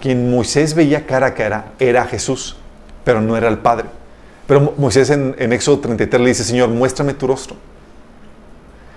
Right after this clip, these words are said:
Y le dice, eh, de-, ahí te encuentras en Moisés,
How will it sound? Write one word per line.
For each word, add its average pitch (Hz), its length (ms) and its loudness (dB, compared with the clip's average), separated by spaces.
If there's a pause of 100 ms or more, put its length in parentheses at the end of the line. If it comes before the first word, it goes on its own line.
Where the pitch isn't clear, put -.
(140)
Y 131 40 2
le 139 140 6
dice, 135 760 4 (120)
eh, 107 520 6 (140)
de-, 135 480 0
ahí 127 160 4
te 120 240 -8
encuentras 110 280 -2
en 113 80 0
Moisés, 107 340 0